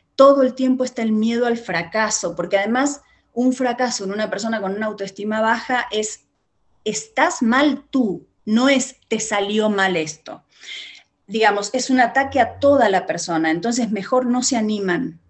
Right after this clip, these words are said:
y no se animan y se quedan, ¿no? Se quedan como sin hacer cuestión, sin hacer cosas, pero por lo mismo, como tampoco se valoran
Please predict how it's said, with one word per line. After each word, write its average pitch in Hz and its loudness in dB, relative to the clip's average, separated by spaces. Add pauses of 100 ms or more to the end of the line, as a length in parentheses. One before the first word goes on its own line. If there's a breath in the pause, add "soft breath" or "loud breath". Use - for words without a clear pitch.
(380)
y 226 2
no 226 2
se 254 -2
animan 262 6
y 220 -6
se - -4
quedan, 156 0
¿no? 233 0
Se - -6
quedan 233 2
como 220 -4 (920 loud breath)
sin 226 2
hacer 220 0
cuestión, 208 -2
sin 254 0
hacer 220 0
cosas, 226 2
pero 240 2
por 247 2
lo 240 2
mismo, 254 2 (280 loud breath)
como 196 -2
tampoco 180 -2
se 269 2
valoran 214 0